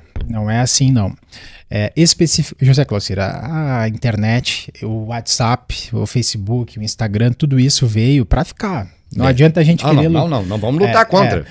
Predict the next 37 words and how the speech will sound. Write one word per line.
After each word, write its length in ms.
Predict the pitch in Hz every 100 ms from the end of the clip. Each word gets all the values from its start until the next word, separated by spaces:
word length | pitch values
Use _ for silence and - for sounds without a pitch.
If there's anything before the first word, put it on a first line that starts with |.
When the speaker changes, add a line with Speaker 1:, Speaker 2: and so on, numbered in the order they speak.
| -
Speaker 1:
não 100 | 160
dá 140 | 160 180
pra 100 | 196
lutar 240 | 180 202 -
Speaker 2:
Mas 120 | 135 110
Speaker 1:
contra. 120 | 107
Speaker 2:
tem 100 | 110
limites, 360 | 165 214 139
né? 120 | 85 82
Speaker 1:
Tem 120 | 123
limites, 460 | 143 151 123 - -
tem 100 | 110
limites. 420 | 131 107 - - - - - -
E 120 | 139
esses 220 | 135 160
limites 320 | 151 151 147
precisam 320 | - 135 151 156
ser 80 | 156
respeitados. 760 | 147 170 160 117 98 107 - - - -
Vou 240 | 127 120 135
dar 180 | 131
um 80 | 143
exemplo, 540 | 143 120 135 139 139 127 - -
é, 460 | 123 120 120 113 110 - _ -
bem, 800 | 127 139 196 190 175 151 139 127 - -
bem 200 | 147 185
simples 420 | - 170 160 123
que 100 | -
acontece, 560 | 123 120 117 117 - - _ - - - - -
é, 320 | 120 117 117
com 140 | 127
base 260 | 117 120 131
na 80 | 123
legislação 560 | 123 113 117 120 127
eleitoral. 500 | 123 123 135 98 104 _ _ - - -
Os 120 | 170
candidatos, 800 | - 220 165 123 131 160 110 -